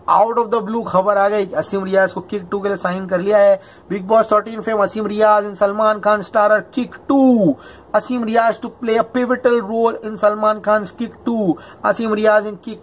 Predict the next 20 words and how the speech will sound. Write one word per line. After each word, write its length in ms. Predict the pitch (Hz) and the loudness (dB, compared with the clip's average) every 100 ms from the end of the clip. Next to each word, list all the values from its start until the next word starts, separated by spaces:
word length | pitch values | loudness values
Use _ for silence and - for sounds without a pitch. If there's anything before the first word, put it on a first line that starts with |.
| - | -10
two। 220 | 226 - 208 | -8 -8 -4
ऐसा 340 | 214 214 254 | -4 0 -2
news 300 | 226 220 226 | -2 -6 -8
fire 440 | - - 202 214 | -10 -2 2 2
की 120 | 220 214 | 0 -2
तरह 180 | 208 | 0
फैला, 540 | 202 - 185 208 175 170 - - - 170 | 0 0 0 2 0 -2 -14 -20 -12 -10
हम 80 | |
सभी 300 | 165 180 175 | -6 -4 -4
लोगों 180 | 208 208 | 0 0
को 100 | 196 | 0
पता 260 | 190 175 196 | -2 2 2
है 160 | 175 | 0
Kick 140 | - 196 - | -6 -16 -14
two 100 | 110 | -10
का 160 | - | -6
ठिकाना 600 | 202 - 202 - 85 214 | -6 -8 -12 -6 -4 -2
ही 140 | 220 226 | -2 0
नहीं 280 | 202 202 196 | -2 -2 -2
है, 200 | 175 | -2